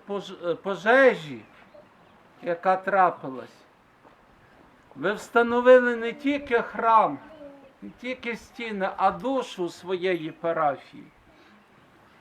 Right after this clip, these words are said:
Дякую вам за молитву, за єднання, хорові, за чудовий спів,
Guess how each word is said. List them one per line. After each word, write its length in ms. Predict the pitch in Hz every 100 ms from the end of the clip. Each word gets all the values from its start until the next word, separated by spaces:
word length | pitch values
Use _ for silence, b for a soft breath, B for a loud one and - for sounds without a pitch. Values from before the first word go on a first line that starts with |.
| _ _
Дякую 600 | 151 240 254 226 233 233
вам 300 | 226 226 208
за 160 | 175 214
молитву, 720 | 208 214 247 269 - 196 185 - - - - - - - - - - _ - - - 123
за 360 | 180 220 196 - 156
єднання, 800 | 185 180 202 233 277 254 175 127 - _ _ _ -
хорові, 680 | 220 262 254 208 170 143 147
за 120 | 151 170
чудовий 560 | 185 175 214 190 165
спів, 520 | 151 - 226 247 247